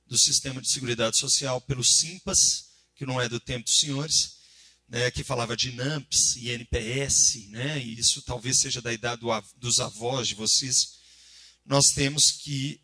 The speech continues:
esse sistema foi criado em mil novecentos e setenta e sete e ele foi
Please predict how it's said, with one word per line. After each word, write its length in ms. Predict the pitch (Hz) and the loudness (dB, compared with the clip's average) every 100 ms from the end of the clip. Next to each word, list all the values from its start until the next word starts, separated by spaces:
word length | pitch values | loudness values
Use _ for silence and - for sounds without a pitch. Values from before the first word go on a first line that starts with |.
| - | -4
esse 300 | 143 - 143 | 2 4 6
sistema 520 | 143 127 - 127 127 | 4 4 2 -4 -6
foi 200 | - 135 | -8 -10
criado 420 | - 123 117 117 | -6 -2 -2 -4
em 20 | |
mil 120 | 117 | -8
novecentos 340 | 117 113 - 127 | -6 -2 -2 -2
e 40 | |
setenta 300 | 127 139 131 | -4 -6 -6
e 60 | 165 | 0
sete 480 | - 147 156 - - - - _ | 0 0 -2 -4 -6 -20 -20 _
e 140 | 156 | -4
ele 80 | 165 | -2
foi 220 | 156 165 | -2 -6